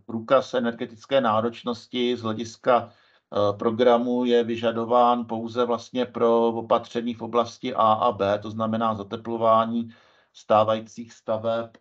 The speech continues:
a pro, eh, novostavby, eh, rodinných domů, takže tam, eh, samozřejmě ten odborný posudek, jehož součástí ten průkaz vlastně je, tak, eh, způsobilým výdajem je.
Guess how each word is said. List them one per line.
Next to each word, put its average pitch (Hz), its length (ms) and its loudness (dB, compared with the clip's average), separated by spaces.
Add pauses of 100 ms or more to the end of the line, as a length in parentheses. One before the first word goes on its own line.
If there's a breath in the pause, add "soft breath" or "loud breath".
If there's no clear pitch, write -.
a 110 280 -2
pro, 107 520 -6 (1000)
eh, 107 200 -4
novostavby, 113 1000 -2
eh, 107 540 -6
rodinných 113 520 -2
domů, 120 380 2
takže 113 320 -4
tam, 113 420 0 (440 loud breath)
eh, 101 240 2
samozřejmě 110 920 2
ten 113 120 0
odborný 117 480 0
posudek, 113 640 0
jehož 113 280 0
součástí 110 600 -2
ten 110 240 0
průkaz 110 480 -4
vlastně 107 420 -4
je, 98 340 0
tak, - 300 -10
eh, 98 160 -6
způsobilým 110 680 -6
výdajem 110 480 2
je. 104 480 0